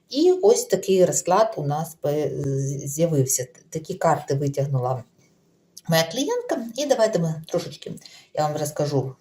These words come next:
що, до чого ми з нею дійшли. Ось, вона дозволила, щоб я цей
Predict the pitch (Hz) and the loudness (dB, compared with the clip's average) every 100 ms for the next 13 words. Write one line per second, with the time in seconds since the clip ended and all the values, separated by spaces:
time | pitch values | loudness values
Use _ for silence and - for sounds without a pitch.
0 | _ _ - - 180 156 139 - - _ | _ _ -10 0 4 6 4 0 -14 _
1 | 165 180 220 180 160 151 143 156 156 135 | -2 4 8 8 6 4 2 4 4 4
2 | 135 135 139 139 - 247 339 427 - - | 4 0 -2 0 4 4 4 0 -10 -20
3 | - - - - - 196 202 196 202 - | -20 -20 -20 -16 4 6 8 6 4 0
4 | 185 175 147 165 165 170 160 143 131 131 | 2 4 2 0 0 2 4 4 2 0
5 | - - 135 120 - - 123 120 | -10 -4 -4 -4 -10 -4 -2 -2